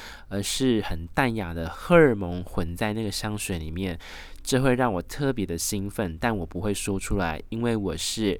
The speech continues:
来自台湾最知性的中华儿女传统的美德，我不能将我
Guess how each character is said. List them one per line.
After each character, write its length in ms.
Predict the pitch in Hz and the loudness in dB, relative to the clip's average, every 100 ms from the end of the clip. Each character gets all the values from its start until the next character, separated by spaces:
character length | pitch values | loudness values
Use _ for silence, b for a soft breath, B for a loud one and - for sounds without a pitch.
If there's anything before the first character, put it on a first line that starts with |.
| - | -4
来 180 | 98 87 | -6 -4
自 260 | - 120 98 | -2 0 0
台 320 | - 95 92 | -2 -2 0
湾 360 | 107 110 117 120 | 2 0 -2 -6
最 260 | - 156 110 | 0 2 0
知 300 | - 120 120 | -2 -2 -2
性 260 | - 113 | -2 -2
的 160 | 98 87 | 0 -2
中 340 | - 135 135 | 0 0 0
华 280 | 135 - 92 | -2 -2 -2
儿 260 | 92 92 98 | 0 -2 -2
女 240 | 104 87 | -2 -2
传 320 | - - 87 | 2 2 2
统 180 | 92 90 | 0 -4
的 80 | 87 | -4
美 280 | 85 76 73 | -6 -8 -6
德， 260 | 80 71 - B B B - | -4 -4 -6 B B B -12
我 100 | 98 | 0
不 140 | - | 2
能 180 | 107 90 | 4 2
将 220 | 87 101 | 0 0
我 240 | 95 85 | 0 -2